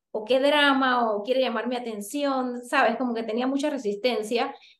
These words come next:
y yo siento que, que lo fui sanando también con el tiempo, como que los años me demostraron que definitivamente ella no quería estar así, ¿sabes? Y verla ahora feliz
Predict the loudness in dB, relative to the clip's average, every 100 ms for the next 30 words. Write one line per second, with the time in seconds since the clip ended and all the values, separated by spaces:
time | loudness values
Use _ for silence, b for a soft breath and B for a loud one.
0 | _ -4 -2 2 2 0 -2 0 2 2
1 | 2 2 2 0 0 0 -2 -2 -2 0
2 | 2 4 4 4 4 2 0 -8 _ _
3 | -10 -2 2 2 4 4 4 0 0 0
4 | 0 -2 -6 -6 -4 -2 0 0 2 2
5 | 0 -4 -4 0 2 2 -2 -4 -2 2
6 | 2 2 0 -4 -4 -2 -2 0 0 0
7 | 0 -2 -6 _ _ _ 0 4 6 6
8 | 4 2 0 2 2 2 2 0 -2 -4
9 | -4 -6 -8 -10 -14 _ _ -2 0 0
10 | -2 2 2 4 4 6 4 4 0 0
11 | 0 2 0 -2